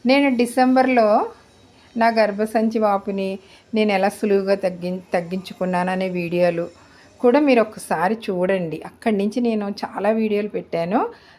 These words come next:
నా ప్లేలిస్ట్ చెక్ చేసినా కూడా ఏ ఫుడ్ తినాలి, ఏ ఫుడ్ తినకూడదు. ఫస్ట్ అండి, ఈ గర్భాశయ వ్యాధులు వచ్చిన వాళ్ళు ఏ ఫుడ్ తినాలి, ఏ ఫుడ్ తినకూడదు అన్నది నా వీడియోలు చూస్తే మీకు అర్థమవుతుంది. ఒకవేళ మీకు ఇంకా డౌట్గా ఉంటే,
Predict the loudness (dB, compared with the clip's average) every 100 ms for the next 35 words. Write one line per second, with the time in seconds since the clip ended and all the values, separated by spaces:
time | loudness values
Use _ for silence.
0 | -4 -2 0 0 2 0 -2 -4 -6 -4
1 | -4 -4 -2 -2 0 0 0 -2 -2 -4
2 | -6 -8 -6 -4 -4 -4 -4 -4 -6 -10
3 | -14 -14 -14 -14 -16 -16 -16 -20 -20 -20
4 | -20 _ 0 0 0 -2 0 0 -2 -4
5 | -6 -10 -12 -8 0 2 2 0 0 0
6 | -2 2 2 0 0 -4 -4 -8 -4 -2
7 | -2 -4 -6 -8 -20 -20 -4 2 2 2
8 | 0 0 2 0 2 2 0 -2 2 2
9 | 2 -2 -2 -2 -4 -2 -2 -2 0 0
10 | 0 -2 -2 -4 -8 -20 -18 -2 0 0
11 | 0 0 0 -2 -6 -4 -4 -2 -2 0
12 | 0 0 -2 -4 -2 -2 -4 -16 _ _
13 | 0 2 2 4 4 4 2 0 -2 -6
14 | 0 2 4 2 0 -4 -2 -4 -4 -4